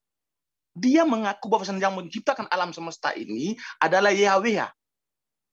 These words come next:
Tetapi di zaman Yesaya, apa kata Yesaya?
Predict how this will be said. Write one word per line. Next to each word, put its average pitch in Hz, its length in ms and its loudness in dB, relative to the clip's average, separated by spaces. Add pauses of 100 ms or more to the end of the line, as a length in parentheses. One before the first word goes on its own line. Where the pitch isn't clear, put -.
(1200)
Tetapi 330 400 -2
di 233 160 -2
zaman 214 240 -2
Yesaya, 180 400 -4
apa 220 240 -6
kata 170 160 -8
Yesaya? 135 560 -4